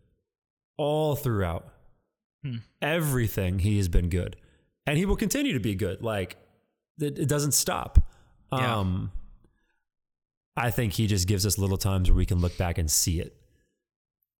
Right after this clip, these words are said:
Speaker 1: And that's the beautiful part. We're like, now when there's another time when I don't feel God's goodness or see his goodness, now I can look back and remember, like, "Oh no, like, I remember that.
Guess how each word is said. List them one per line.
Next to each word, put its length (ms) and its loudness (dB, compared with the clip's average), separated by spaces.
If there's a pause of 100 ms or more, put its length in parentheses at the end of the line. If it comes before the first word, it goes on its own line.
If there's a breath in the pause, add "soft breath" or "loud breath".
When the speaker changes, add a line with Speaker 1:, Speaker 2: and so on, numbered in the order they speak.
(160)
Speaker 1:
And 180 0
that's 260 0
the 80 0
beautiful 360 2
part. 200 0
We're 60 0
like, 140 0
now 260 0
when 100 2
there's 160 0
another 260 0
time 220 -2
when 140 0
I 40 -2
don't 200 -6
feel 320 -2
God's 320 -4
goodness 340 -2
or 80 -2
see 320 0
his 160 0
goodness, 520 -2 (600 soft breath)
now 280 -2
I 60 -2
can 200 -2
look 160 -4
back 200 -4
and 100 -4
remember, 160 -2
like, 160 -2
"Oh 160 -2
no, 380 -2
like, 320 -6 (1300)
I 80 0
remember 360 0
that. 340 -4